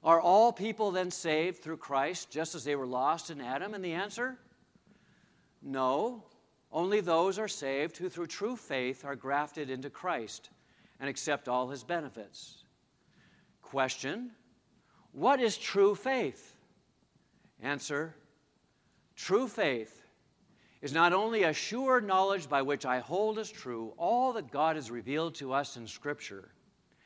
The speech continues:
it is also a wholehearted trust which the Holy Spirit creates in me by the gospel,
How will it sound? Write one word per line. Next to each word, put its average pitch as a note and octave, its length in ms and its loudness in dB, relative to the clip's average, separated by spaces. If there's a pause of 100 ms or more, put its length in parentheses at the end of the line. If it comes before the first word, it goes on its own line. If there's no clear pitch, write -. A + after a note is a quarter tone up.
(420)
it F#3 100 8
is F#3 160 6
also G#3+ 460 10
a D#3 80 8
wholehearted G3+ 920 -2
trust - 720 -4 (680)
which D#3+ 240 0
the D#3 100 6
Holy A3 280 4
Spirit G#3 440 4
creates D3 560 -2
in A3 160 -6
me G#3+ 160 -4
by F#3+ 220 -2
the G3 120 -6
gospel, F3 600 -6